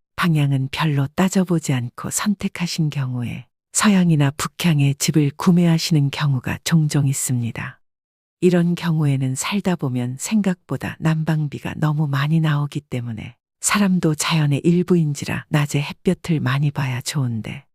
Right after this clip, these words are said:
그렇지 못해 건강까지 해치는 상황을 맞을 수도 있습니다. 전원주택을 구입하고자 하실 때는 모든 서류상에서 남향으로 표기되어 있더라도 가장 정확하게 알 수 있는 때는 겨울철입니다.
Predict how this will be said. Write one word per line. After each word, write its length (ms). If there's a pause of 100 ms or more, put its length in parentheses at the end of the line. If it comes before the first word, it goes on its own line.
(120)
그렇지 380
못해 340
건강까지 840
해치는 480
상황을 500
맞을 320
수도 320
있습니다. 760 (600)
전원주택을 920
구입하고자 720
하실 320
때는 460
모든 380
서류상에서 800
남향으로 680
표기되어 540
있더라도 640 (260)
가장 460
정확하게 640
알 180
수 180
있는 280
때는 400
겨울철입니다. 1120